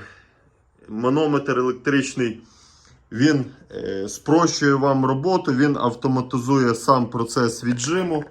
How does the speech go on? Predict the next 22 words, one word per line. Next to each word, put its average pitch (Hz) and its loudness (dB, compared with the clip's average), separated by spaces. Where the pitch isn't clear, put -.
Ви 151 -2
собі 147 -4
можете 135 -4
займатися 131 -2
своїми 127 -2
справами, 147 -2
там, 110 -8
пішли 117 -6
каву 143 -2
пити, 120 -4
там, 98 -12
ремонтуєте 120 -2
автомобіль, 123 -2
а 113 2
ваш 151 4
маслопрес 143 2
буде 123 0
працювати 131 2
без 117 -2
вашої 143 2
участі. 101 -8
Ну, 180 4